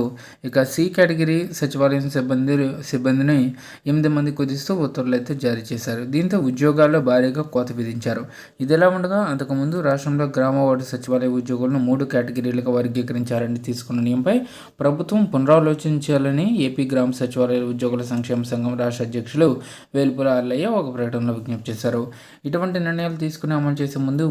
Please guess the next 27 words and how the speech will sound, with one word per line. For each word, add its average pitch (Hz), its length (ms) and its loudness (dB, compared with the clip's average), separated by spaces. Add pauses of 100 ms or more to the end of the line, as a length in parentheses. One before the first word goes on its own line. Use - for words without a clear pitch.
(100)
ఉద్యోగ 143 260 0
సంఘాల 131 320 -2
సూచనలను, 127 500 -2
సలహాలను 123 480 -2
పరిగణలోకి 123 500 -4
తీసుకోవాలని 120 640 -4
కోరారు. 117 420 -2 (460)
ఇక 127 140 -2 (200)
ప్రభుత్వ 123 340 0
నిర్ణయంతో 131 460 0
సచివాలయ 123 520 -2
ఉద్యోగులు 123 440 0 (440)
వివిధ 151 220 0
రూపాల్లో 143 440 2
కష్ట 151 280 -6
నష్టాలను 127 460 0
ఎదుర్కోవాల్సి 120 480 -2
వస్తుందని 117 440 -2
అంటున్నారు. 117 540 -2 (380)
ఈ 135 120 4
క్రమంలోనే 175 560 2
సచివాలయ 143 440 0
ఉద్యోగుల 135 400 0
వర్గీకరణకు 123 680 -2
సంబంధించి 120 540 -2
మార్గదర్శకాల 127 720 -2
కోసం 120 320 -4